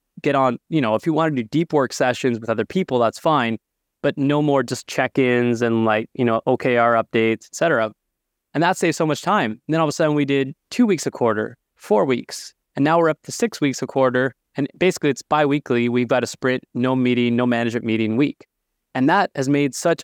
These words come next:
a difference. <laughs> So meetings, Sprint Week is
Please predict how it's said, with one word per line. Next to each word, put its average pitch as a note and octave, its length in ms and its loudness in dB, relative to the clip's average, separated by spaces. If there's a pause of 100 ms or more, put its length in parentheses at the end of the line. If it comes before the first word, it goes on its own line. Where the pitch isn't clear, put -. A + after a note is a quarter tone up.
a C3+ 80 -2
difference. A#2 600 -4 (200)
<laughs> D3 100 -10 (220)
So D3+ 300 0 (340)
meetings, F#3 480 2
Sprint E3 300 -2
Week D#3+ 280 0
is C#3 360 0